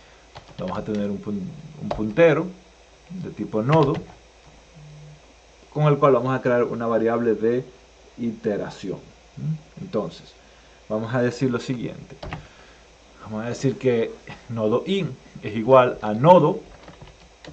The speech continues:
eh, y tengo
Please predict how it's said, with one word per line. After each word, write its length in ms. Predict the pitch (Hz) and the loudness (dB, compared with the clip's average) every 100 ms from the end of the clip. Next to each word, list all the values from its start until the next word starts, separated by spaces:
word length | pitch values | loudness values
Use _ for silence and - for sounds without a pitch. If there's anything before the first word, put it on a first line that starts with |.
| - - - - - - - - - - - - | -20 -20 -20 -20 -2 2 2 -2 -20 -20 -20 -4
eh, 380 | 127 120 117 113 | 0 2 2 0
y 80 | 131 | -2
tengo 420 | 110 127 139 135 | 2 4 4 0